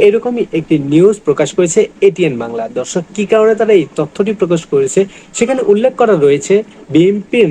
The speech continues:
নাম করে পাথরবাহী কিংবা বালুবাহী ট্রাক থেকে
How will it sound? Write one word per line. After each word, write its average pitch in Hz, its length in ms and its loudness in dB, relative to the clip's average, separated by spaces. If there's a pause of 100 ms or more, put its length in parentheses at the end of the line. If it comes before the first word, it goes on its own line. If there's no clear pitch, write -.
(100)
নাম 160 120 2 (140)
করে 139 200 0 (580)
পাথরবাহী 226 600 2 (120)
কিংবা 156 240 2 (100)
বালুবাহী 190 380 2 (120)
ট্রাক 170 180 2 (160)
থেকে 139 280 -2